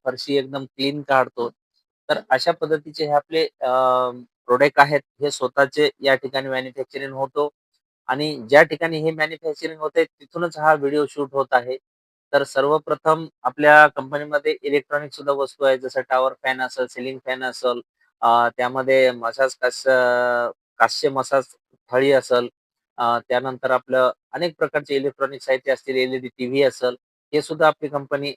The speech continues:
आपल्या माध्यमातून गीझर असतील, तर इलेक्ट्रॉनिक आयटम सुद्धा आपण या ठिकाणी प्रोव्हाइड करतो.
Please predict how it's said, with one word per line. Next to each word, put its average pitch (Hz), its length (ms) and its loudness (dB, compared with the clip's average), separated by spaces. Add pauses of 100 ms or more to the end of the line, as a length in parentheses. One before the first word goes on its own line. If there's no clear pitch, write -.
आपल्या 131 240 -2
माध्यमातून 127 560 -6
गीझर 127 360 0
असतील, 127 400 0 (380)
तर 131 240 2 (160)
इलेक्ट्रॉनिक 135 500 -4
आयटम 135 260 -2
सुद्धा 131 260 -2
आपण 131 220 -4
या 131 80 -4
ठिकाणी 127 300 -12 (180)
प्रोव्हाइड 123 340 2
करतो. 120 260 -8